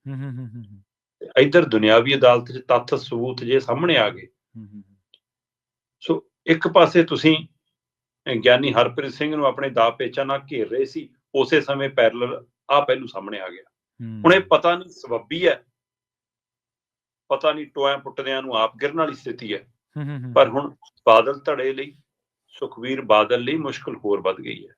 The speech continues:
Speaker 1: ਹੂੰ।
Speaker 2: ਤੁਸੀਂ ਸਥਿਤੀ ਦੇਖੋ ਕਿ ਅੱਜ ਓਮ ਪ੍ਰਕਾਸ਼ ਚਟਾਲਾ ਚੜ੍ਹਾਈ ਕਰ ਗਏ।
Speaker 1: ਜੀ, ਜੀ।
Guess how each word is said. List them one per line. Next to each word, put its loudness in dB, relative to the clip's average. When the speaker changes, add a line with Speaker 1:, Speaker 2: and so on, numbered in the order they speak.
Speaker 1:
ਹੂੰ। -12
Speaker 2:
ਤੁਸੀਂ 2
ਸਥਿਤੀ -4
ਦੇਖੋ 6
ਕਿ 6
ਅੱਜ 4
ਓਮ 2
ਪ੍ਰਕਾਸ਼ -2
ਚਟਾਲਾ 4
ਚੜ੍ਹਾਈ -6
ਕਰ -12
ਗਏ। -20
Speaker 1:
ਜੀ, -4
ਜੀ। -12